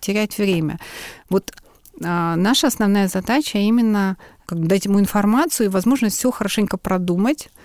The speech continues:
собраться, сконцентрироваться, найти ресурсы. А, мы, э,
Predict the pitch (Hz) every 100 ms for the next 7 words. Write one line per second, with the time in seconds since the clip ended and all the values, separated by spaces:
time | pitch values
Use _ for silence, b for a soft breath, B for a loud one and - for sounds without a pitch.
0 | b b - 185 170 170 180 233 - 202
1 | - 185 175 208 240 226 - 175 170 220
2 | 214 - 185 156 - - B B B B
3 | - - 175 185 247 277 240 - - 180
4 | 185